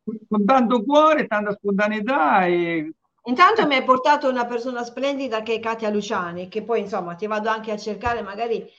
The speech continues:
Speaker 2: a chiederti anche l'amicizia. Allora, regia, continuiamo a far passare le slide perché qua il tempo corre, eh. Oh, ecco qui Savino Marè insieme a, ce lo dice lui.
Speaker 1: Eh, questo è il grande dottore, no?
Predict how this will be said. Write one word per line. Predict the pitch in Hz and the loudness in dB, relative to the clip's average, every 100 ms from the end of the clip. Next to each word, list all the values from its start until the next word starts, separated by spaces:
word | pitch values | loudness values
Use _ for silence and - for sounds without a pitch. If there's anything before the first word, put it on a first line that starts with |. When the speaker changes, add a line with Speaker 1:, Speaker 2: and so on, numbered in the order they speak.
| _ _ | _ _
Speaker 2:
a | - | -14
chiederti | 214 233 233 226 | -4 -2 0 -2
anche | 240 233 220 | -2 -2 -2
l'amicizia. | 208 196 185 165 175 - - _ 339 | -4 -6 -8 -12 -12 -16 -20 _ 4
Allora, | 359 269 | 6 4
regia, | 339 277 226 185 | 2 -2 -2 -2
continuiamo | 269 285 359 466 | -2 -2 2 2
a | 466 | 2
far | 294 | 2
passare | 254 269 294 262 | -2 -2 -2 0
le | 226 | -2
slide | 220 240 277 277 233 | -2 2 2 2 -2
perché | 214 226 | -4 -2
qua | 320 | 2
il | 269 | 2
tempo | - 285 233 214 | 2 0 0 -2
corre, | 233 185 160 185 | 0 -2 -2 -4
eh. | 214 247 - | -2 -4 -2
Oh, | 262 262 226 208 214 | 4 8 10 8 6
ecco | 320 - 247 | 2 -2 -4
qui | 247 214 | -4 -6
Savino | 220 240 285 247 | -4 -4 -4 -2
Marè | 311 269 226 226 - _ - | 0 0 -2 -6 -12 _ -8
insieme | 370 370 - 359 381 359 320 254 240 233 - | -2 -2 -4 -4 -2 0 -2 -4 -6 -8 0
a, | - 339 440 - - | 6 8 8 4 -6
ce | 277 | -4
lo | 254 | -2
dice | 240 208 | -2 -4
lui. | 175 165 202 - _ _ _ - _ _ _ _ _ _ _ _ _ _ - | -6 -6 -10 -12 _ _ _ -20 _ _ _ _ _ _ _ _ _ _ -2
Speaker 1:
Eh, | 220 240 208 156 127 - - | 2 6 6 4 -2 -10 -4
questo | 240 - 196 185 | -4 -2 -2 0
è | |
il | 185 180 | 2 0
grande | 165 196 196 190 | 0 2 4 4
dottore, | 190 202 - 202 165 156 | 4 0 2 2 4 2
no? | 165 165 | 2 0